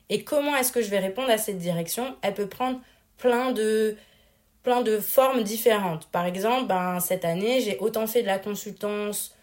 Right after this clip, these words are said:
que du freelancing, que du salariat.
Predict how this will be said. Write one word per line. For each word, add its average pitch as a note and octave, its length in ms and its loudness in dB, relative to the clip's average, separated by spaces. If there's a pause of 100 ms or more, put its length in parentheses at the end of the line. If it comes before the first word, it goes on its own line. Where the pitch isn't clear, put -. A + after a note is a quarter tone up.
(200)
que G3+ 80 -10
du F#3 160 -6
freelancing, B3+ 880 -4 (300)
que A#3+ 100 -4
du G#3+ 140 -8
salariat. G#3+ 680 2